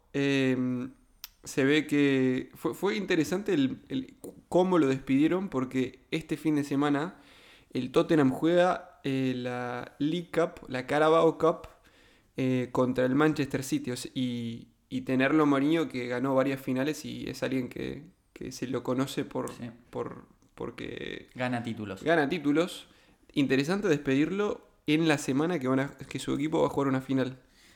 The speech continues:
Speaker 2: Sí, fue muy raro, muy raro de distintas, eh, po-, por bastantes razones. Primero todo, el momento que lo despidieron.
Speaker 1: Sí, porque hab-, acababan de empatar en-, y en-,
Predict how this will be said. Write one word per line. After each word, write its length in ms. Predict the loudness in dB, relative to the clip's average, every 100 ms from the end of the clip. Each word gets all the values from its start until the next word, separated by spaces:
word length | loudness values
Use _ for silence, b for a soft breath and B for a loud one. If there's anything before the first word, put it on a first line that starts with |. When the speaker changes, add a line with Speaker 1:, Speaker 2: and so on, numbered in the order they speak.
| b
Speaker 2:
Sí, 280 | -8 -6 -4
fue 180 | -2
muy 240 | 0 0 2
raro, 460 | 4 4 4 2
muy 240 | 0 0 2
raro 240 | 2 2
de 80 | 2
distintas, 580 | 0 -2 -4 -2 -4 -6
eh, 80 | -10 -6
po-, 240 | -6 -4
por 140 | -6 -6
bastantes 500 | -6 -6 -6 -6 -8
razones. 380 | -8 -6 -8 -8
Primero 360 | -6 -4 -4
todo, 240 | -2 0 0
el 100 | -2
momento 540 | -2 -2 -2 -2 -4
que 100 | -4
lo 80 | -6
despidieron. 720 | -6 -6 -4 -2 -2 -4 -8 -10
Speaker 1:
Sí, 240 | -2 -2 2
porque 200 | 4 6
hab-, 140 | 6
acababan 520 | 4 4 4 4 4
de 60 | 2
empatar 720 | 2 2 4 4 4 2 -6
en-, 220 | -4 -4 0
y 100 | 0
en-, 200 | 0